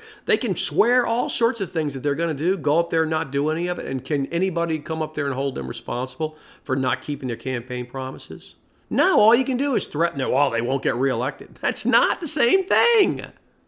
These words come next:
No open, avowed, or responsible association or body of men can say this to him because there is no such association or body of men in existence. If anyone should assert that there is such an association,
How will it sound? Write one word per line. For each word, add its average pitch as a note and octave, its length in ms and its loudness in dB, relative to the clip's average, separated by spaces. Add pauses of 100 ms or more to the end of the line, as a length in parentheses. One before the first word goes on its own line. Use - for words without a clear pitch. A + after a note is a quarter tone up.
(2000)
No D3 340 2
open, C#3+ 380 0
avowed, A#2+ 440 -2
or A#2+ 60 -4
responsible A2 680 -6
association A2 760 -6
or G#2+ 60 -8
body G2+ 380 -6
of G2+ 140 -8
men G2+ 280 -16 (460)
can B2+ 100 -8
say A3 300 0
this F3 160 0
to A#2+ 180 -8
him D3+ 120 -4
because D#3+ 280 -4
there E3+ 140 0
is F3+ 180 0
no D3 160 2
such - 300 -6
association B2 720 -6
or A2+ 60 -8
body G#2+ 340 -4
of G2+ 120 -10
men G#2+ 180 -6
in G2+ 160 -8
existence. G2 720 -12 (840)
If D#3+ 180 -4
anyone F3+ 600 2
should B2 180 -6
assert C#3+ 380 -2
that B2+ 100 -8
there A2+ 180 -4
is C3+ 140 -4
such C#3+ 180 -6
an C3+ 60 -6
association, C#3 1000 -4